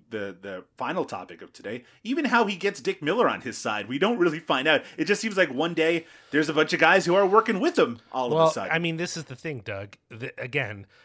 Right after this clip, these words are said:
Speaker 2: it's all about his dad, which is, again, why I bring up Jesus Christ, <laughs> because it's,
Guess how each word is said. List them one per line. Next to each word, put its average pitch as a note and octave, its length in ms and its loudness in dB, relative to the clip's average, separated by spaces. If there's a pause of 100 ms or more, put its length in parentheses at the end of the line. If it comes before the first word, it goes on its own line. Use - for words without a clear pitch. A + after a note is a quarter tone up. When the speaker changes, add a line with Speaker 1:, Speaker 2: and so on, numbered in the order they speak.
(260)
Speaker 2:
it's B2 200 -6
all F#3 120 2
about D3+ 240 0
his A#2+ 120 -8
dad, F2 380 -8
which G#2+ 140 -10
is, C#3+ 120 -8
again, F#3+ 300 -2
why D#3 160 0
I C#3 40 -2
bring C3 240 -8
up B2+ 120 -8
Jesus A2+ 300 -12
Christ, - 520 -6
<laughs> - 40 -14
because - 600 2
it's, - 240 2